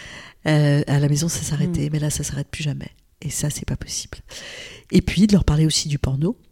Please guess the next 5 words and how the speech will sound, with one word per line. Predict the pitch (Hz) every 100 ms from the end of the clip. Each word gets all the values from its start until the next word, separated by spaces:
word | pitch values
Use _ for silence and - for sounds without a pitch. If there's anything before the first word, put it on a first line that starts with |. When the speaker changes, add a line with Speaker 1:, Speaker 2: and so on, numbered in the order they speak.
| -
Speaker 1:
de, | 156 156
de | 147 151
l'idéologie | 147 143 151 151 160 151 156 170
que, | - 151
que | - 160 147 147 147 151